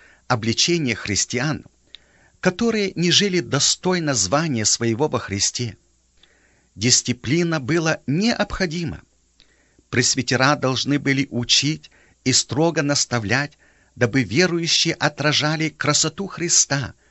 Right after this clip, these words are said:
в своей жизни. В поступках и в любви к ближним. Только тогда критяне видели бы разницу между собою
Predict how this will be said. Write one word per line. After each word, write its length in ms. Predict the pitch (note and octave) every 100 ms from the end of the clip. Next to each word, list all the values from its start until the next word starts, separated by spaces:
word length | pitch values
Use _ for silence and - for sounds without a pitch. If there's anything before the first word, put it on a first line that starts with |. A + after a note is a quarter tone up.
| _ -
в 40 |
своей 400 | - G2 F#2+ C3
жизни. 480 | A2+ B2 G#2+ D#2 D2+ _ _ _ _ _ _ _ _ _ _ _ _ _ _ _ _ _
В 120 | _
поступках 760 | - G2 - C3+ D3+ - C#3+ C#3 _ _ _ _ -
и 100 | B2
в 80 |
любви 640 | F#2+ F#2+ D#2 F#2+ C#3+ D3+ - _
к 100 | -
ближним. 540 | D#2+ F#2+ A#2+ - D2+ - _ _ _ _ _ _ _ _ _
Только 380 | C#3+ F3+ F3+ F#3
тогда 580 | - E3 B2 D#3+ A#2+ - _ _ -
критяне 600 | B2 A#2+ C#3 C#3 C#3+ C3
видели 480 | E2+ B2+ E3+ A2+
бы 180 | A#2 G#2+
разницу 640 | A#2 D3 C#3 F#2 - - - _ - -
между 380 | G#2+ D#3+ C3+ D3+
собою 640 | - C#3 A2+ E3+ A#2 F2+